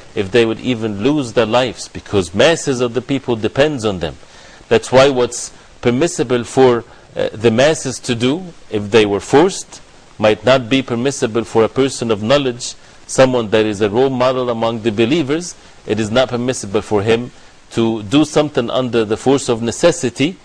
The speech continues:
if people would be affected. And this is something that Imam Ahmad, he understood very well in the time of the fitna of Khalq al-Quran, when, uh, this deviant, uh, belief came about in his, in his lifetime.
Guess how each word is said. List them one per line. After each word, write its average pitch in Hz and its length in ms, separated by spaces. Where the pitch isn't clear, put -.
if - 260
people 135 280
would 113 200
be 110 140
affected. 90 540
And 87 140
this 110 140
is 104 100
something 117 380
that 104 200
Imam 101 280
Ahmad, 117 380
he 107 80
understood 113 460
very 127 260
well 120 300
in 104 160
the 104 80
time 117 280
of 101 120
the 101 60
fitna 113 360
of 92 200
Khalq 110 280
al-Quran, 101 600
when, 95 140
uh, 95 320
this 92 260
deviant, 107 600
uh, 104 100
belief 110 760
came 120 240
about 113 320
in 101 100
his, 98 200
in 101 160
his 98 240
lifetime. 139 600